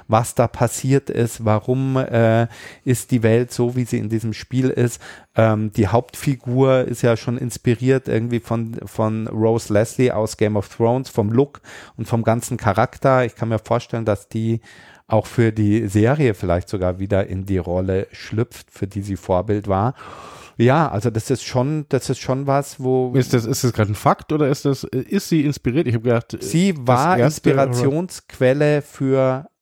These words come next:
Speaker 1: Aloy.
Speaker 2: Aber, okay. Ich hab gedacht, ist das erste erschienen schon, als Game of Thrones gelaufen ist?
Speaker 1: Ja.
Speaker 2: Ha, okay, wieder was gelernt.
Speaker 1: Ja.
Speaker 2: Dafür sind wir da, hier.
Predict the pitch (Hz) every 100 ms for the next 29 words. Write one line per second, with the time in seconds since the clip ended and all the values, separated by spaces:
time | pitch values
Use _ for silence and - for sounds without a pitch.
0 | _ 110 104 98 82 78 90 _ _ _
1 | _ _ _ _ _ _ _ _ _ _
2 | _ _ _ _ _ - 107 101 98 -
3 | - 104 - 180 113 _ _ _ - 101
4 | - 107 - 143 135 - 127 175 - 165
5 | 160 117 - 160 165 156 156 151 147 139
6 | - 131 - - - 135 143 139 139 -
7 | 104 101 104 95 107 - _ 107 117 156
8 | _ _ _ - 147 - _ _ - 107
9 | 151 113 113 110 104 - 135 113 107 -
10 | - 117 117 _ _ _ - - - 107
11 | 113 123 117 117 113 - 101 101